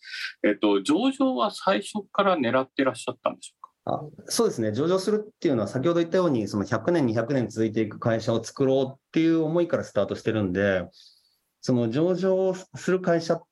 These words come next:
Speaker 2: ていうのが目的ではなかったんですけど、そうやって長期で続いていく会社であれば、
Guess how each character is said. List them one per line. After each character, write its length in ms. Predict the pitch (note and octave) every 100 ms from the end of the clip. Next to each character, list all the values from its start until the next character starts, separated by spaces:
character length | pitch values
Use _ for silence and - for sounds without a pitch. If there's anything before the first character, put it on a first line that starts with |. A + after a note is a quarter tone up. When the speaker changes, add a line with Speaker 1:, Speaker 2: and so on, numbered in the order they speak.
| _ -
Speaker 2:
て 80 |
い 40 | F#3+
う 80 | F3+
の 100 | A#2
が 60 |
目 180 | G2+ -
的 160 | E3 E3+
で 80 | F3
は 60 |
な 100 | A2
か 80 | A2
っ 40 |
た 80 | G2
ん 20 | F2
で 80 |
す 40 | -
け 120 | F2
ど、 340 | G2+ G2 - - _ _ _ _ _
そ 580 | - F3 F3 G3 G3 E3+
う 20 |
や 80 | F3+
っ 100 | G3
て 120 | -
長 220 | F3 G#3 G#3
期 80 |
で 80 | D3+
続 200 | - B2
い 40 | B2
て 80 |
い 40 | C3
く 60 |
会 200 | B2 B2+
社 240 | B2+ C3 B2+ - _ _ _
で 160 | B2+ C3
あ 100 | C3+
れ 120 | C#3
ば、 440 | - G2 F2 -